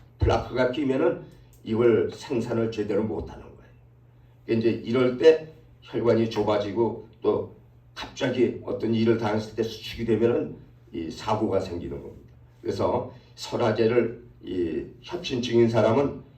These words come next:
이, 삼 분이면 되게 좋아져요. 길어도 오 분.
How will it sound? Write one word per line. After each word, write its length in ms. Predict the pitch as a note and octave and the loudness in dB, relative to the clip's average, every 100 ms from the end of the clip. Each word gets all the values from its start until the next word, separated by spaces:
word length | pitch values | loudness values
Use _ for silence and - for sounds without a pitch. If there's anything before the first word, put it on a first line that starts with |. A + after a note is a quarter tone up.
| - - | -20 -12
이, 180 | - A#2 | -4 -2
삼 260 | A2 A2+ A2 | -2 -2 0
분이면 540 | A#2 A#2 A#2 A#2+ - | 2 4 6 4 0
되게 260 | - - - | -8 -6 -6
좋아져요. 420 | - - - - - - - - | -4 -6 -6 -10 -16 -20 -20 -8
길어도 420 | - A#2+ B2+ B2+ | -4 2 4 6
오 260 | C3 G#2 G#2 | 6 4 0
분. 220 | - - | -2 -6